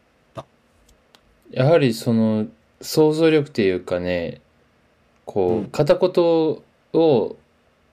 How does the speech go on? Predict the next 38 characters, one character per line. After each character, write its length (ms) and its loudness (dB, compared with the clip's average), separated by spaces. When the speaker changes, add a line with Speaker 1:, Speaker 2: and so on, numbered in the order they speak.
Speaker 2:
使 260 2
う 80 2
際 320 0
に、 340 -8
い 60 -18
や、 180 2
片 300 0
言 280 -2
だ 120 2
と 460 -4
ち 80 -4
ゃ 100 2
ん 40 -4
と 160 -2
感 360 0
情 220 2
表 340 0
現 100 -10
が 80 -6
難 360 -4
し 160 -6
い 20 -10
っ 60 -14
て 180 -12
い 80 -2
う 40 -14
の 100 -12
も 140 -10
あ 40 -8
る 180 -14
け 120 -14
ど、 280 -12
逆 280 2
に 100 6
だ 140 4
か 120 2
ら 100 -6
さ 260 0